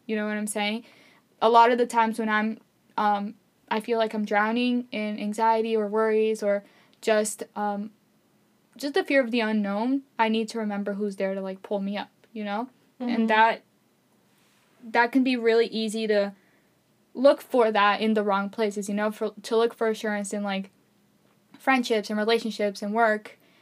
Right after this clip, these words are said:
Speaker 1: and, um, just financial stability and all that good stuff. And that's not bad in it of itself, but it's bad when our main, like, fixation point is in Jesus, you know?
Speaker 2: Yeah, and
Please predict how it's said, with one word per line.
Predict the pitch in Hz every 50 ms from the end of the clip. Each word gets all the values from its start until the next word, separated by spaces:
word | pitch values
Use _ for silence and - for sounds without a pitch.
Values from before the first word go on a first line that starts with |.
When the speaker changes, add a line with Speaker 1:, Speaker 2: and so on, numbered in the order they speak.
| _ _ _
Speaker 1:
and, | 208 202 202 196 196 202 202 -
um, | - 208 202 196 190 196 196
just | - 220 214 - - _
financial | - 220 214 208 214 208 208 202 214
stability | 208 - 240 226 247 254 254 233 214 208 208
and | 202 202
all | - 226 240 233
that | 226 220 220 214
good | 214 202 196 196
stuff. | - - 196 202 202 - _ _ _ -
And | 247 262 277
that's | 302 320 311 311
not | 330 302 294 - - - _ _ _ _ _ _ _ _ _ _ _ _ _ _ _ _ _
bad | 214 214 - 254 240 247 254 262 262 262
in | - - 226 233
it | 233 240 240 - _ _ _ -
of | 226 226 208
itself, | 208 190 - - - 226 226 240 277 302 - _
but | - 233 220
it's | 214 208 202 -
bad | 202 190 214 214 233 233 233 233 220
when | 220 208 202 208 196 - _ _ _ _ _ _ _ _ _ _ _ _ _ _ _ _ _ _
our | 226 226 220 220
main, | 220 220 220 220 220 220 220
like, | 214 202 202 196 - - _ _ _ _ _ _ -
fixation | 202 - - 226 220 - - - 226 214 220 220 262 254 247
point | - - 254 247 240 - -
is | 214 202 202
in | 202 190
Jesus, | 190 196 196 190 190 - - 208 - -
you | 214 202
know? | 196 196 190 220 214 _ _ _ _
Speaker 2:
Yeah, | - 269 294 254 214 220 226 - _ -
and | 269 277 285